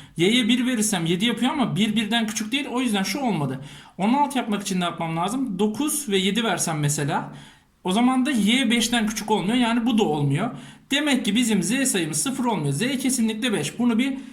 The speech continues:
oturttuk aklımıza. Şöyle oldu. Bir küçüktür beş küçüktür X küçüktür sekiz. Yani artık buradan X'e altı ve yedi kaldı sadece arkadaşlar.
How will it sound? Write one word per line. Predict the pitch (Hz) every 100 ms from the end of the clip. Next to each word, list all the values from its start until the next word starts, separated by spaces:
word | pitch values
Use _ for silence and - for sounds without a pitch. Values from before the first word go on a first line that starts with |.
| - -
oturttuk | 254 247 220 - 180
aklımıza. | 156 143 143 214
Şöyle | - - - 254 180
oldu. | 151 131 202 226 -
Bir | 170 233 247 - - - - - _ _
küçüktür | - 208 214 - 160 - - - - _ _ _ _ _ _ -
beş | 151 226 226 - - - -
küçüktür | 208 208 196 196 139 - - - _ -
X | 220 240 - - - - -
küçüktür | 240 214 - 254
sekiz. | - 190 151 139 - - - -
Yani | 269 269
artık | 269 262 226
buradan | 233 233
X'e | 233 220 233 214 -
altı | 226 240 254
ve | 233
yedi | 214 208 -
kaldı | 175 143
sadece | 139 147 135 143
arkadaşlar. | 139 143 143 - 247 -